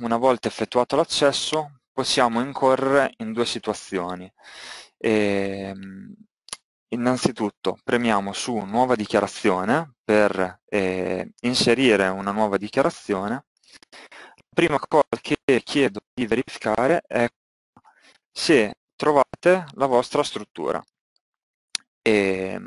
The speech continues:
ovviamente lo potete fare in qualsiasi momento, non intendo che lo dovete fare ora, verificate che questa prima tendina sia, eh, valorizzata.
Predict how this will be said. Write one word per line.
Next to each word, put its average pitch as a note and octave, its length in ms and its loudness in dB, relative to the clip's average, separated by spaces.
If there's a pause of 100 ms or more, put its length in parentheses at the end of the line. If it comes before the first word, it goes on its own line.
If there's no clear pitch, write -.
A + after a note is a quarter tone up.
ovviamente A2 680 0
lo G#2 120 -6
potete G#2+ 300 -10
fare A2 200 2
in G#2+ 60 -4
qualsiasi A2+ 420 -4
momento, C3+ 720 -2
non G2+ 180 -8
intendo G#2 380 0
che G2 100 -6
lo G2+ 80 0
dovete G#2 300 -2
fare E3 240 2
ora, B2 340 2 (500)
verificate E3 600 2
che B2 140 -6
questa - 340 -2
prima B2+ 340 -4
tendina D#3+ 720 -6
sia, B2 560 -4 (140)
eh, G#2 380 -2
valorizzata. G#2 800 2